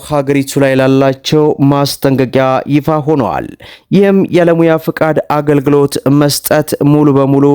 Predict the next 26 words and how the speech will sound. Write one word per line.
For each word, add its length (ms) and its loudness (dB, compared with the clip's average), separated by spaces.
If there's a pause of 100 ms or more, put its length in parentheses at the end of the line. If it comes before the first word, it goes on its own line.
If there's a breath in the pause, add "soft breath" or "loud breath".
(240)
እንደተከለከለ 1200 0 (320)
ይፋ 340 0
ሆኗል። 480 -2 (840 soft breath)
የጤና 320 2
ሚኒስቴር 520 0 (140)
እስከ 300 -2
መጪው 340 0
መስከረም 520 0
ሠላሳ 400 -2 (200)
ሁለት 280 -2
ሺ 120 -4
አስራ 320 -2
ስምንት 500 0
ድረስ 320 2 (440 soft breath)
የታደሰ 600 -2 (260)
የሙያ 380 0
ፍቃድ 420 -2
ያልያዙ 480 0
ወይንም 340 2 (100)
አዲስ 500 -2
ያላወጡ 480 0 (220)
የጤና 460 0 (200)
ባለሙያዎች 760 0 (400 loud breath)
ከዚህ 320 0
ቀን 220 0
በኋላ 300 0